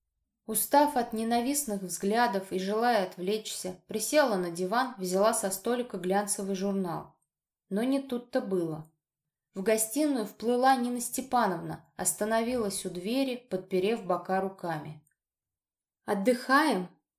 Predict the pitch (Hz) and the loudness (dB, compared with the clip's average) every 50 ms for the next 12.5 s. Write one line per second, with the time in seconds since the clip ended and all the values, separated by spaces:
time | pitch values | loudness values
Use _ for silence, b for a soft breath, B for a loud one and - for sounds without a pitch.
0 | _ - 202 208 220 240 254 240 240 302 311 302 240 220 - - - - 208 190 | _ 0 4 6 8 8 8 6 4 2 2 0 -2 -4 -4 -6 -4 -4 -4 -2
1 | 196 208 208 180 175 165 - - _ _ _ _ _ _ _ _ _ - 214 208 | -2 -4 -4 -4 -4 -8 -10 -16 _ _ _ _ _ _ _ _ _ -2 0 0
2 | - - 254 262 262 269 277 269 262 247 254 240 233 226 226 233 254 294 285 - | 2 6 8 8 10 10 8 8 6 4 2 2 2 2 2 2 2 2 2 2
3 | - 233 240 247 226 220 208 196 208 240 240 - - 254 247 240 214 202 220 220 | 2 4 4 4 4 4 4 4 2 0 0 0 0 0 0 0 0 2 4 6
4 | 214 208 202 185 180 180 170 170 - b b b b b - 202 196 214 226 233 | 8 8 8 6 6 2 -2 -4 -6 b b b b b -2 2 4 6 6 6
5 | 240 233 - 226 208 190 202 202 208 214 214 208 - 220 220 208 196 - - 175 | 4 2 -2 -2 -2 0 0 2 2 2 0 0 2 2 2 2 2 0 -4 -4
6 | 170 175 175 - - 214 190 208 190 - - - 185 185 190 185 196 202 202 202 | -4 -6 -4 0 0 2 2 2 0 -4 -4 -2 0 0 2 2 0 0 0 2
7 | 196 190 185 180 180 180 175 180 247 294 - - - _ - 196 185 - 190 185 | 2 2 2 2 0 -2 0 0 0 0 0 -2 -10 _ -8 -6 0 4 4 4
8 | 180 180 190 196 220 226 202 202 190 180 170 170 - - - _ _ _ _ _ | 4 2 2 2 2 2 2 2 0 0 0 0 -2 -4 -4 _ _ _ _ _
9 | _ _ _ _ _ _ _ _ _ _ _ _ _ _ _ _ - 208 214 214 | _ _ _ _ _ _ _ _ _ _ _ _ _ _ _ _ -4 -2 0 0
10 | 214 208 202 196 190 185 185 196 202 214 233 226 190 - - - 202 196 185 247 | 2 2 2 0 0 0 0 0 -2 -2 -2 -2 -4 -6 -4 -2 0 0 2 2
11 | 285 294 - 311 - - 339 294 240 247 254 214 180 165 - - 175 175 170 165 | 0 0 -2 -6 -4 -4 -4 -2 0 2 2 2 0 -2 -4 -2 -2 -2 -2 0
12 | 170 185 220 277 302 294 220 190 - | 2 4 4 4 4 2 0 -2 -6